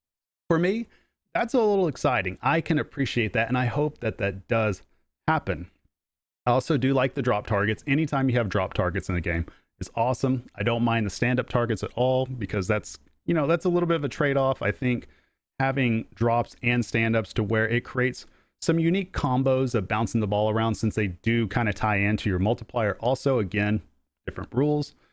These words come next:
I, you know, I can appreciate that, and I do like that as well. The s-, the skill shot, too,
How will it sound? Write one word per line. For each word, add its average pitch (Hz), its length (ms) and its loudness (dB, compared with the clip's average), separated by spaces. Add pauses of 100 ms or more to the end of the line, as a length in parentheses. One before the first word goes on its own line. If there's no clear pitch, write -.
(480)
I, - 140 -2
you 160 120 4
know, 143 200 0
I 139 160 2
can 139 160 -4
appreciate 117 460 -2
that, 110 180 0
and 123 100 2
I 131 120 0
do 127 500 2
like 107 500 0
that 92 340 0
as 95 200 0
well. 107 340 -2 (300)
The - 60 -2
s-, - 120 -6 (160)
the 139 160 0
skill 311 280 -2
shot, 113 320 0
too, 104 340 0